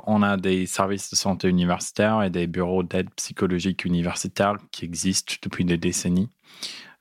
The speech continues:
Euh, ce qui n'est pas dire que ces structures sont suffisamment bien dotées pour prendre en charge les étudiants qui sont en souffrance psychologique. Euh, en fait, Nightline avait même mené une étude à ce sujet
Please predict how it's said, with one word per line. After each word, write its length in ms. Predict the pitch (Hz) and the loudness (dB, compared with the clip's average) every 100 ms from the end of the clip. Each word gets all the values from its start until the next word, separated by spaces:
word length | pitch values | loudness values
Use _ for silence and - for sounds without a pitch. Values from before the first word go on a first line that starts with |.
| - | -4
Euh, 220 | 85 85 | -2 -2
ce 160 | - - | -2 0
qui 100 | 95 | 2
n'est 120 | 87 | 2
pas 160 | 98 95 | 2 0
dire 240 | 95 95 | 0 -2
que 120 | - | -4
ces 180 | - 87 | -4 -4
structures 480 | - - 90 - 98 | -6 -8 -6 -2 -2
sont 220 | - 90 | -2 -4
suffisamment 500 | - - 90 95 90 | -6 -4 -2 2 2
bien 260 | 87 90 90 | 2 0 0
dotées 380 | 85 - 92 | -2 -2 -2
pour 180 | - 87 | -2 -4
prendre 360 | - 92 85 80 | -6 -4 -4 -2
en 80 | 87 | -2
charge 480 | - 87 95 95 | 2 0 0 -4
les 320 | 87 87 90 90 | -6 -4 -4 -4
étudiants 320 | - 95 90 | -6 -2 -2
qui 160 | - | -2
sont 260 | - 87 82 | -4 -4 -4
en 60 | 82 | -4
souffrance 500 | - 87 - 87 - | -2 -4 -2 -2 -2
psychologique. 800 | - - - 90 87 95 - 175 - - - - - - - _ _ _ _ _ _ _ _ - | -4 -2 0 0 0 -4 -6 -8 -10 -16 -18 -16 -16 -18 -20 _ _ _ _ _ _ _ _ -4
Euh, 440 | 110 101 95 90 87 - - | 0 2 2 0 -2 -6 -2
en 160 | 98 | -2
fait, 240 | 95 104 - 98 | 2 2 2 0
Nightline 460 | 92 87 98 98 | 2 2 2 2
avait 240 | 90 90 85 | 2 0 -2
même 400 | 95 95 90 90 | 0 2 4 6
mené 300 | 90 90 90 | 6 6 4
une 200 | 87 87 | 2 0
étude 380 | 87 - 95 | -2 -2 0
à 160 | 95 90 | 0 0
ce 160 | - - | 0 0
sujet 420 | - 87 95 | -2 -2 -2